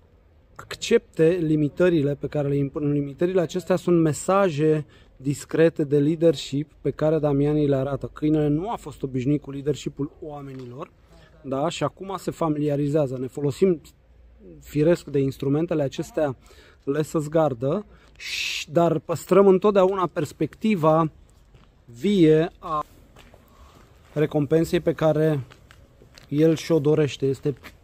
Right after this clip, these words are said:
cea mai apropiată perspectivă, după care îi spunem liber câinelui și demonstrăm că dacă cedează, câștigă. Asta este, asta este principiul de bază.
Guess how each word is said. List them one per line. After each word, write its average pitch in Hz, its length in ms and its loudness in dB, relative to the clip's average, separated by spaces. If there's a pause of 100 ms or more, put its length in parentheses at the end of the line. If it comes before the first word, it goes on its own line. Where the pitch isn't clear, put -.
(160)
cea 180 140 0
mai 185 120 2
apropiată 170 460 0
perspectivă, 185 540 -6
după 185 200 0
care 196 420 6 (360)
îi 170 80 -4
spunem 185 320 4
liber 202 300 4
câinelui 202 580 4 (460)
și 185 340 0 (220)
demonstrăm 185 880 4
că 160 760 4 (880)
dacă 151 360 -2
cedează, 214 680 4 (560)
câștigă. 156 460 -4 (1040)
Asta 147 300 -2
este, 156 520 4
asta 165 240 0
este 160 240 2
principiul 160 540 0
de 156 100 4
bază. 139 360 2